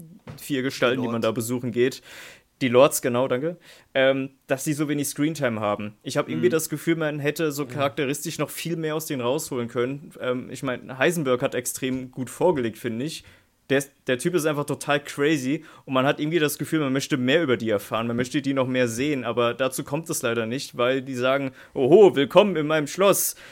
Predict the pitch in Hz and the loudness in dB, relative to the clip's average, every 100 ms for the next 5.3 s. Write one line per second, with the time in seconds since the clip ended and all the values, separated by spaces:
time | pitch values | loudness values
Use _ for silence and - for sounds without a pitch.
0 | - - _ 151 156 143 139 - - 220 | -20 -20 _ 2 6 6 4 -2 4 4
1 | 196 175 - - - - 220 - 147 120 | 6 2 0 -8 -8 2 2 4 2 2
2 | 143 151 147 185 147 170 202 - 165 156 | 2 4 6 6 6 6 6 4 2 4
3 | 170 175 175 180 160 156 190 190 156 160 | 4 4 2 2 0 -2 0 0 6 6
4 | 156 147 180 - 202 247 175 - 156 131 | 6 6 4 4 0 2 0 0 0 0
5 | - 143 | -2 -2